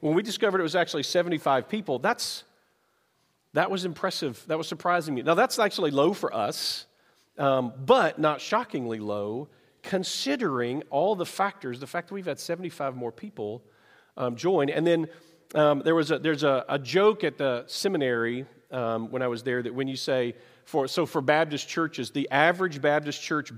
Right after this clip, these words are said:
baptizes how many people in an average year? So, so the average church, the average Baptist church baptizes, and the joke is the, the average number is zero. That's not accurate. It's not possible to be zero, but, but it is the most common number.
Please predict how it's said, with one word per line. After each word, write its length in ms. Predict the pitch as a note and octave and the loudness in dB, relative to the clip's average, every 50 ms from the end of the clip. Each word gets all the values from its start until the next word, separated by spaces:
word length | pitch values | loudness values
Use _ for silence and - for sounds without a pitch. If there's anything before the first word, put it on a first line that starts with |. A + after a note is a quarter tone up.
| G2+ - | -4 0
baptizes 1120 | D3 D3+ F3 G3+ G#3 F3+ - - - C3 A#2+ A#2+ A#2+ A2 G#2 A2+ A2+ A#2 B2+ C#3+ - - - - - _ _ _ | 2 4 4 2 2 -2 -4 -2 0 2 2 2 0 -2 -4 -4 -4 -4 -4 -6 -10 -14 -18 -20 -20 _ _ _
how 260 | - - C#3+ D3 D3+ | -4 0 2 2 2
many 220 | D#3+ D#3 D3+ C#3+ | 2 2 0 0
people 460 | B2+ - - D#3+ D3 - C#3+ C3 B2+ | -4 -4 -6 -6 -4 -4 -2 -2 0
in 60 | A#2+ B2 | 0 0
an 80 | A#2+ | 0
average 420 | A#2+ B2 B2 G#2+ A2 A2 G#2 G#2+ B2+ | 2 0 0 0 -2 -6 -6 -6 -6
year? 180 | B2+ G2+ E2 | -6 -6 -8
So, 280 | - - C#3+ C3+ B2+ - - - - _ | -6 -4 -2 -2 -2 -4 -8 -18 -20 _
so 140 | - - D#3 | -8 -6 -4
the 140 | C3+ C#3 C3+ | -2 2 4
average 400 | C#3+ D#3+ F3 E3+ E3 C#3 - - | 4 4 4 2 -2 -4 -6 -8
church, 220 | - D#3 C3+ C3+ | -6 -6 -4 -2
the 100 | C#3 C#3 | 0 0
average 240 | D3 D#3 D#3+ C#3 C3+ | 0 0 -2 -4 -4
Baptist 300 | D3 C#3+ C#3 C#3 C3 - | -2 -2 -2 -4 -6 -6
church 220 | - D3+ C3+ - | -6 -6 -6 -4
baptizes, 680 | - B2+ B2+ B2+ B2 - C#3+ B2+ B2+ A#2+ B2 B2 A2+ - - - - _ | -4 -2 -2 -2 -2 -2 -2 -2 -2 -2 -4 -8 -10 -10 -14 -20 -14 _
and 120 | - D3+ D3 | -2 0 0
the 60 | C#3+ | 0
joke 320 | C3 D#3 F#3 G3 F#3+ - | 2 4 4 4 4 2
is 100 | D3 B2+ | -2 -4
the, 220 | A#2+ C#3 C3+ C3+ C3+ | -2 -2 0 0 0
the 180 | C3 C#3 C#3+ | 0 2 4
average 340 | C#3+ D3+ E3 D#3+ D3+ B2+ C3 | 4 4 4 2 0 -2 0
number 220 | C3+ B2 A#2+ A#2 A2 | -2 -2 0 -2 -4
is 80 | G#2 | -4
zero. 460 | G2+ A2+ D3 D#3 A#2+ G#2 F2+ E2+ - - _ _ - _ _ _ _ _ - | -4 -4 -4 -2 -2 -2 -2 -4 -8 -16 _ _ -20 _ _ _ _ _ -8
That's 200 | B2 A#2+ - - | -6 -6 -6 -6
not 200 | A#2+ G2+ - - _ _ | -6 -6 -6 -8 _ _
accurate. 340 | B2+ B2+ B2 - - G2 F#2+ | -2 -2 -2 -2 -8 -12 -12
It's 100 | - - | -8 -8
not 120 | A2 G2 - | -8 -6 -2
possible 320 | C3+ C3+ B2+ - B2+ A2 | -2 -2 -2 -2 -6 -10
to 40 | G#2 | -10
be 120 | G2+ G#2+ G#2 | -10 -12 -10
zero, 220 | B2 C#3+ B2 A2+ | -8 -6 -6 -2
but, 300 | A2+ D#3 D#3 C3 - - - - - - - _ | 0 2 2 2 0 -6 -16 -20 -20 -20 -20 _
but 160 | - F3+ F#3 F3+ | 4 4 6 6
it 80 | F3 | 6
is 160 | F#3 F#3 D#3 | 6 4 4
the 80 | D#3+ E3+ | 2 2
most 280 | D#3+ D#3 D3 - - - | 4 4 2 2 -2 -2
common 420 | - A3 A3+ A3 F3+ D3+ C3+ C3 | 0 2 2 2 2 0 2 2
number. 320 | B2+ A#2+ G#2+ G2 F2+ D2+ | 2 0 0 -2 -6 -8